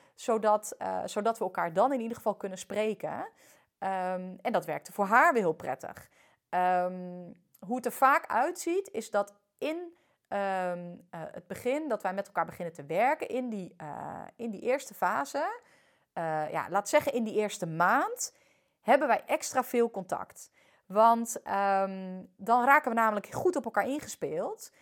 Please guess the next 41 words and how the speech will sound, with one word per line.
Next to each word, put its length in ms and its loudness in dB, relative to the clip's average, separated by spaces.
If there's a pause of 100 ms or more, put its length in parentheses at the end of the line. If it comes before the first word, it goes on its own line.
(340)
Ehm, 680 2 (180)
en, 500 0
ehm, 520 -4 (340)
ja, 200 -4
ik 140 -10
weet 240 0
gewoon 180 0
hoe 160 -2
lekker 300 2
het 140 2
is 360 -2
als 180 0
je 80 -4
helderheid 640 6
hebt. 460 -6 (360)
Hè, 200 2
want 220 0
als 140 -4
je 60 -10
bij 140 2
me 80 -6
instapt, 720 -2
dan 180 -2
is 160 -8
die 140 -4
helderheid 640 2 (100)
er 140 -4
nog 120 -8
niet 220 -2
voor 120 -2
de 60 -6
volle 220 0
honderd 240 -4
procent. 680 -2 (500)
En 180 2
hoe 140 -2
sneller 560 6
je 240 2
die 140 -8
helderheid 500 4
hebt, 460 -4